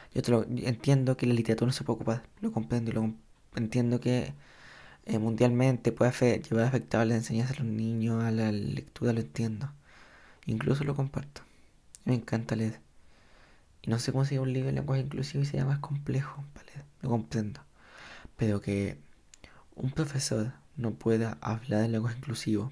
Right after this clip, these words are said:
por la legislación, lo encuentro una cosa increíble. Imagínate, los profes pueden decidir si hablar o no en lenguaje inclusivo, es una libertad de cada uno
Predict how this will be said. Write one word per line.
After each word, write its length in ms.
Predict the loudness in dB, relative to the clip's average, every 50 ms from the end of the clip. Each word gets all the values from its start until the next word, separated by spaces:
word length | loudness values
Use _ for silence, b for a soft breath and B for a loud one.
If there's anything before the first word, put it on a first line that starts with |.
| -8
por 120 | -6 -2 -2
la 60 | 0
legislación, 580 | -2 -2 -4 -6 -6 -6 -6 -6 -4 -4 -4 -4
lo 60 | -4
encuentro 340 | -4 -6 -8 -8 -6 -6 -4
una 180 | -4 -4 -6
cosa 280 | -6 -6 -6 -6 -6 -6
increíble. 420 | -6 -6 -6 -6 -8 -8 -10 -12 -14 -20 -20 -20 B B B B B B B B B B B B B B B B B B B B B B B
Imagínate, 600 | -4 -2 -2 0 2 4 4 4 4 2 0 -2 -6 -12 -20 -20 -20 -20 -20 -20 -20 _ -20 _ -18 -10
los 160 | -6 -6 -4
profes 360 | 0 0 -2 0 0 -4 -4 -6 -14 -6 -2
pueden 200 | 0 0 0 0
decidir 300 | -2 0 0 0 0 0
si 120 | -2 -2
hablar 160 | -2 -2 -2
o 60 | -2
no 80 | -2 -4
en 60 | -4
lenguaje 220 | -2 -4 -4 -4 -4
inclusivo, 360 | -4 -4 -2 -2 -2 -2 0
es 100 | 0 2
una 140 | 0 0 0
libertad 440 | 0 -2 -2 -4 -6 -6 -4 -4
de 80 | -2 0
cada 140 | 0 0 2
uno 260 | 2 0 0 0 -2